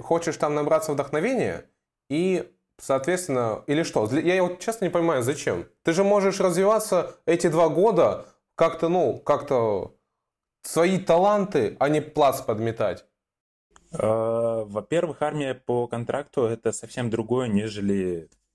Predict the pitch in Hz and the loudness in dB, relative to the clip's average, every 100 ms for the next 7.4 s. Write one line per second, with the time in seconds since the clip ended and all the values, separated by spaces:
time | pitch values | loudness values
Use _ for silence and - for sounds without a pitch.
0 | _ 110 98 101 92 87 - - _ _ | _ -2 0 0 -2 -10 -18 -20 _ _
1 | _ _ _ _ - - - - 123 131 | _ _ _ _ -18 -16 -14 -6 -2 2
2 | 107 170 180 285 254 - 170 156 135 - | 4 6 4 4 2 2 2 4 2 0
3 | - 151 165 139 117 - 110 110 107 101 | 0 2 4 2 2 -4 -4 0 0 0
4 | - 160 147 - 113 104 98 - _ - | 2 4 2 2 2 2 0 -8 _ 0
5 | 147 147 127 - 127 120 117 185 240 190 | 2 2 -2 -2 0 0 0 2 4 4
6 | 104 - 117 123 117 107 - 135 190 208 | 2 0 0 2 2 0 0 2 2 2
7 | 147 107 82 | 2 0 -2